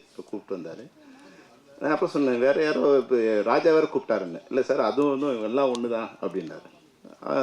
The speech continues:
ராஜாவா தான் எனக்கு தெரியும், இங்க வந்து தான் சிவா ஆறுமுகம்னு வேற பேர்ல படம் வந்தது. உண்மையாவே இந்த படம் பார்க்க ஆரம்பி-, சாங் பார்க்க ஆரம்பிக்கும் போது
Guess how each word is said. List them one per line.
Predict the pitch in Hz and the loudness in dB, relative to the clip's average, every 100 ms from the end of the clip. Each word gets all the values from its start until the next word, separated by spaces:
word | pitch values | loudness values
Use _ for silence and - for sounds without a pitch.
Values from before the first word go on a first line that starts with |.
| 120 117 101 98 | 0 0 0 0
ராஜாவா | 110 120 147 156 | 0 2 4 4
தான் | 160 | 4
எனக்கு | 139 127 | 0 -4
தெரியும், | 120 156 | -4 -2
இங்க | 135 120 | 0 0
வந்து | 123 135 | 2 0
தான் | 127 104 95 | 0 -2 -2
சிவா | - 127 131 113 | 0 0 2 2
ஆறுமுகம்னு | 104 101 98 107 104 90 - - | 0 -4 -6 -6 -8 -10 -14 -4
வேற | 110 110 | 0 0
பேர்ல | 101 107 101 98 92 - - - _ _ _ - - | -2 -4 -4 -6 -8 -14 -20 -20 _ _ _ -20 -6
படம் | 92 98 | -4 -4
வந்தது. | 87 87 82 143 - _ - - - _ | -4 -6 -6 -6 -8 _ -20 -20 -20 _
உண்மையாவே | 131 151 160 180 | 0 2 2 2
இந்த | 143 | 0
படம் | - 160 170 | 0 -2 0
பார்க்க | 156 175 - | 2 2 2
ஆரம்பி-, | 139 113 - | -2 -2 -2
சாங் | 170 202 | 0 0
பார்க்க | 196 147 120 | -2 -2 -2
ஆரம்பிக்கும் | 110 98 - | -4 -6 -8
போது | 107 123 107 107 | -2 0 0 -2